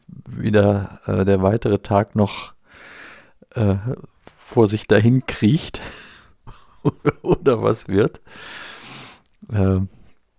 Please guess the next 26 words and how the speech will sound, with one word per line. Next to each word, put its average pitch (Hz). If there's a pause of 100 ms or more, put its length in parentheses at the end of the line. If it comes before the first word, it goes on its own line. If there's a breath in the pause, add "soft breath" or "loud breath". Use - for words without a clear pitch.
(800)
ja, 98
eigentlich 104 (160)
würde 110
ich 110
gern 107
das 104
ein 110
oder 104
andere 101
heute 104
noch 92
erledigt 98
bekommen. 131 (1000 loud breath)
Und, 107
äh, 95
es -
wär 95
schade, 110
wenn, 104 (100)
äh, 101
mich 101
da 101 (1000 loud breath)
meine 101
Verfassung 104
ausbremsen 90
würde. 85